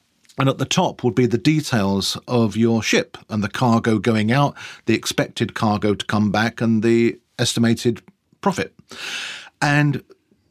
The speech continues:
you would go round to these people and say, "Look, I've got a ship that's gonna come back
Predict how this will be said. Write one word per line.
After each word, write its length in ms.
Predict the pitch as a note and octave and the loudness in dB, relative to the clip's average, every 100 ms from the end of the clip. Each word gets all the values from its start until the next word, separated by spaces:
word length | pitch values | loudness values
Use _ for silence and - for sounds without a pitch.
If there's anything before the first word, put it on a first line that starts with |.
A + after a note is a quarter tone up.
| _ _ | _ _
you 180 | C3 E3+ | 2 4
would 160 | F3 E3+ | 4 2
go 140 | A3+ | 2
round 300 | F3 E3 C3+ | 4 2 2
to 80 | B2 | 0
these 160 | B2 | 0
people 360 | - E3 D#3+ F#2+ | 2 0 0 -2
and 100 | G2+ | -2
say, 180 | - B2+ | 2 2
"Look, 200 | C#3 - | 2 2
I've 120 | A#2 | 0
got 200 | D3+ A2 | 0 -2
a 60 | A#2 | -4
ship 400 | - F#3 - _ _ _ _ _ | -2 -2 -2 _ _ _ _ _
that's 380 | A#2+ A#2 - - | 0 0 -2 -4
gonna 220 | - A#2+ | 0 0
come 300 | - C#3 B2 | 0 0 2
back 380 | A#2 C3 - | 2 0 -2